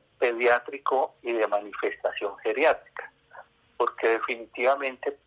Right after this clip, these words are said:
desde la infancia, eh, debe uno mantener una buena salud osteomuscular. El ejercicio en los niños es fundamental, la alimentación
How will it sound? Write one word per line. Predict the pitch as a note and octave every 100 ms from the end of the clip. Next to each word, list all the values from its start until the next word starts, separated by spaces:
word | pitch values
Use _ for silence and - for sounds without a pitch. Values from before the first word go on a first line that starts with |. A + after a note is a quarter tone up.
| A2
desde | A#2 G#2+ G#2+
la | G2
infancia, | G2 - E3+ D#3 - - F2 - _ _ - _ _
eh, | G#2+ G2 F#2+ F#2 G#2 - _ _ _ - -
debe | A#2+ A#2
uno | A#2 A#2+ A#2+ A#2+ C3 -
mantener | A#2 G#2 - G2 F#2+ G#2 G#2 - _ _ _
una | A#2 A2+ G#2+
buena | A2 G#2+ G#2+ -
salud | F#2+ G2 G2
osteomuscular. | - G#2 F#2+ - - G2 G2+ - _ - - - - _ _ _ -
El | A#2
ejercicio | A2+ A2+ G#2+ - G2 - D3+
en | D3+
los | B2+ A2+
niños | B2 C#3 C#3 C#3 - - -
es | A2+
fundamental, | - A#2+ A2+ G#2 F#2+ - A#2 B2 - _ _ - - _ -
la | G#2+
alimentación | A#2 A#2 A2 - F#2+ - A2 A2+ A#2+